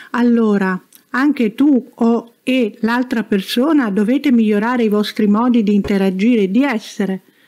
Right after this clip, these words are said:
Non è stata una buona partita, quindi non ne hai davvero bisogno e non devi desiderarlo nella tua vita. Tuttavia potrebbe esserci ancora un po' di tristezza, finché però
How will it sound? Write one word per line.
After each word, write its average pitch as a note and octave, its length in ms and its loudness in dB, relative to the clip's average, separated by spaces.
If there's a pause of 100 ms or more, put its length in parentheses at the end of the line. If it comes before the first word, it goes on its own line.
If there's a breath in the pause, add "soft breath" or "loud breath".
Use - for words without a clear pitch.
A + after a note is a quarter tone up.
(440 soft breath)
Non C4+ 260 2
è C4+ 80 2
stata C4 380 -2
una A3+ 180 2
buona G#3 280 0
partita, D#4+ 640 -2
quindi D4+ 560 2
non E4+ 320 2
ne F4+ 140 0
hai D#4+ 180 0
davvero C4 420 2
bisogno G#3 760 2 (240 loud breath)
e C4+ 120 0
non D4 180 4
devi D#4+ 240 2
desiderarlo C4 800 2
nella G3+ 320 2
tua G3+ 160 0
vita. G3 420 0 (460 loud breath)
Tuttavia D#4+ 640 0
potrebbe A#3 460 -2
esserci B3 480 -2
ancora A#3 320 0
un G#3 140 0
po' A3 140 0
di G3+ 180 0
tristezza, C#4+ 840 -2
finché C#4 380 -2
però B3 340 -2